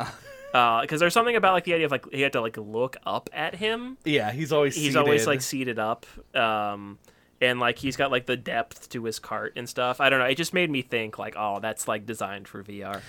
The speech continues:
Speaker 2: when I would
Speaker 1: didn't
Speaker 2: see
Speaker 1: actually
Speaker 2: him.
Speaker 1: design this game for V R.
Speaker 2: Really?
Speaker 1: They didn't. They weren't going to put it in, but there was a bunch of, like, I forget what it was. There was, or this could have also been a P R thing.
Speaker 2: Uh-huh.
Speaker 1: But at, the V R was added, like,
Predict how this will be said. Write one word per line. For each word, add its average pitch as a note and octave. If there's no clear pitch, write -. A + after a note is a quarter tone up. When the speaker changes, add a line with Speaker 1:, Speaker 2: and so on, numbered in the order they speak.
Speaker 2:
when E3+
I F3
would A3
Speaker 1:
didn't E4
Speaker 2:
see D4
Speaker 1:
actually D4+
Speaker 2:
him. G3+
Speaker 1:
design G3+
this F#3
game G3
for F3+
V D#3+
R. F3
Speaker 2:
Really? C#4+
Speaker 1:
They D#3+
didn't. A3+
They G3
weren't G3+
going G#3
to F#3+
put F#3
it D#3+
in, E3+
but C3
there C#3+
was C#3
a C3
bunch C#3+
of, D3
like, A#2
I D#3+
forget F3
what C#3
it A2+
was. G2+
There D#3+
was, D#3+
or F3+
this F3
could F#3+
have D#3+
also C#3+
been C3+
a A#2
P A2+
R F#2+
thing. E2+
Speaker 2:
Uh-huh. A2
Speaker 1:
But C3
at, D3+
the D#3+
V F3+
R F3
was D3+
added, C3
like, A2